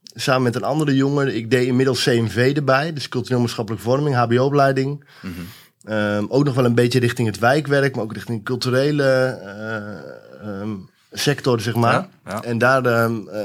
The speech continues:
Speaker 1: startte ik een bedrijfje met een klasgenoot, de Qua Jongens Ideeënbureau, heette
Speaker 2: Mm.
Speaker 1: dat. En wat wij toen deden was een, eh, eh, ja, we deden best veel in kerken.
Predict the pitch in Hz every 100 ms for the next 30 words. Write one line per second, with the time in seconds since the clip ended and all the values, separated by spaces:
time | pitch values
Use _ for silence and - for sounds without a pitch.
0 | 92 101 147 147 147 127 117 143 151 151
1 | 127 120 143 147 - 139 127 127 - 110
2 | 110 131 120 123 127 117 127 113 113 110
3 | 101 95 90 - _ _ _ _ 113 143
4 | 104 87 - _ - - - - - -
5 | - - - _ 110 120 127 139 131 165
6 | 147 151 165 160 135 127 135 127 123 120
7 | 110 92 104 98 98 - _ 113 135 160
8 | 151 139 170 147 160 175 165 131 120 -
9 | 151 160 202 226